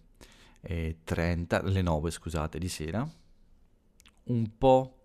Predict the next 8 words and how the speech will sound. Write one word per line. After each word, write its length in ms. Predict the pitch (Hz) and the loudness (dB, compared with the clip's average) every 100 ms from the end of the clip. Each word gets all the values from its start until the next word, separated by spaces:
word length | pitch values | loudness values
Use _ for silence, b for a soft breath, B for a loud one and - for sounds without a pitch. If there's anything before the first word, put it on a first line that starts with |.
| - _ _ _ _ _ | -20 _ _ _ _ _
prima 440 | 101 107 92 85 | 2 2 2 0
della 260 | 85 87 85 | -2 0 0
fine 500 | - 123 104 85 82 | 0 0 2 0 -4
delle 200 | 82 82 | -4 -4
ventiquattro 760 | 85 82 - 92 82 - 87 | -4 -6 -8 -6 -6 -6 -8
ore 120 | 85 87 | -8 -6
di 160 | 98 | -4
digiuno, 600 | 101 110 101 85 87 104 | -2 -2 -2 -2 -4 -8